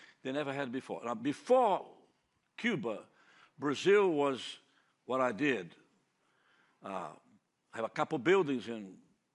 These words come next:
in, in Rio de Janeiro, north of the Guanabara Bay. And as they would come, lives would totally changed, totally changed, completely.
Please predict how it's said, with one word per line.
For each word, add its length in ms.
in, 220
in 200
Rio 220
de 100
Janeiro, 380
north 400
of 100
the 140
Guanabara 580
Bay. 440
And 140
as 180
they 100
would 220
come, 500
lives 420
would 100
totally 300
changed, 480
totally 280
changed, 380
completely. 460